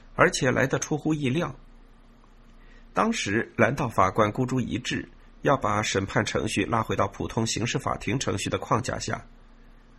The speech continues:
出庭者是阿巴科夫纳。这位诗人作家并未提供多少证词，而把更多时间花在对观众的演说上。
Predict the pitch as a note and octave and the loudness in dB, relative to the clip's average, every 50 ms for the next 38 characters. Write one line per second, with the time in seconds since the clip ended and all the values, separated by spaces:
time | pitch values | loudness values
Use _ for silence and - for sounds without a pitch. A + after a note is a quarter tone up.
0 | - - - - - - - - - - - B3 A#3 - F3 F3+ F3 - G#2+ G2 | -20 -20 -20 -20 -20 -20 -20 -14 -4 2 2 2 2 2 -2 -2 0 0 0 0
1 | G2 - - A#2+ A2 - - - A2+ A2 - G#2+ G#2 - - - C#3 - - D3+ | 0 0 2 2 2 2 2 0 0 2 2 0 0 -2 -2 -4 -4 0 0 0
2 | D#3+ D#3 - - - - - - - - - - - - - - - - - - | 0 0 -2 -4 -8 -18 -18 -20 -20 -20 -20 -20 -20 -20 -20 -20 -20 -20 -20 -20
3 | - - - - - - - - - - A3 G#3+ F#3+ F3 E3 D#3 - - - G#3 | -20 -20 -20 -18 -18 -18 -16 -10 -2 0 2 2 2 2 2 2 2 0 2 2
4 | A3+ F#3 A#2 G#2 A2 B2 - - E3+ B2 G2+ - A2+ G#2+ G2+ G2+ G2 - - - | 2 2 2 2 2 0 0 0 0 0 0 2 4 4 4 4 2 0 -10 -20
5 | - - - C#3+ C3 A2+ A2 G#2 - - - - - G#2+ G2+ - A2 - - A#2 | -14 -4 0 0 2 4 2 2 0 -2 -4 0 0 0 2 0 0 0 0 -2
6 | - - A#2+ G#2 G#2+ - - - E2+ - - - - - - - - - A#2 F3 | 0 0 0 0 0 -4 -4 -6 -6 -6 -8 -14 -20 -20 -20 -14 -2 2 2 2
7 | - - A#2 A2 A2+ - F3 C#3+ C#3 F3+ F#3 - - - G2 G#2+ A2+ A2 - - | 4 4 2 0 2 0 -2 -2 0 -2 0 0 0 0 2 2 2 2 2 0
8 | - - A2+ A2 G#2+ - A2 G2+ G2+ - A#2 G2+ G2+ - - A#2 A#2 A2+ A#2 G#2+ | -2 0 2 2 4 4 2 2 2 4 2 2 2 2 0 0 2 2 0 0
9 | - G2 G2 G2+ - - - - - G#2+ A#2+ C#3 C#3 C3 - | 0 0 -2 -2 -4 -4 -6 -4 -2 0 0 0 0 -4 -4